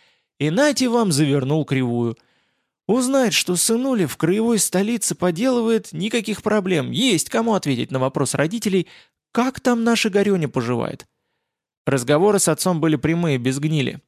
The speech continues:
Долгие, жестокие, но душеполезные. Мама тихо рядом сидела, почти не вмешивалась, вздыхала, молчала, иногда плакала и всегда внимательно слушала.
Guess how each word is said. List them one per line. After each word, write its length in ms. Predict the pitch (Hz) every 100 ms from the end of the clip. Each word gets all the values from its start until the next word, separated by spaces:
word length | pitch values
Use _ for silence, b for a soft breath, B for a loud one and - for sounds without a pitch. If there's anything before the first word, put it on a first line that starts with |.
| _ _ _ -
Долгие, 480 | 143 196 190 202
жестокие, 640 | 190 147 - 151 147 170 156
но 160 | 143
душеполезные. 1000 | 120 127 - 123 139 143 120 107 104 - _ _ _ _ _ 139
Мама 320 | 208 233 208
тихо 300 | 202 196 160
рядом 300 | 165 151 135
сидела, 420 | - 120 120 -
почти 380 | - 135 - 175
не 120 | 165
вмешивалась, 760 | 143 165 139 - 131 87 - _
вздыхала, 760 | - 135 170 - 143 131 120 117
молчала, 640 | 143 156 156 - 123 120 123
иногда 320 | 143 151 190
плакала 540 | - 156 180 - 143
и 80 | 135
всегда 340 | - 127 127
внимательно 560 | 117 120 120 120 127 127
слушала. 560 | 127 190 165 - -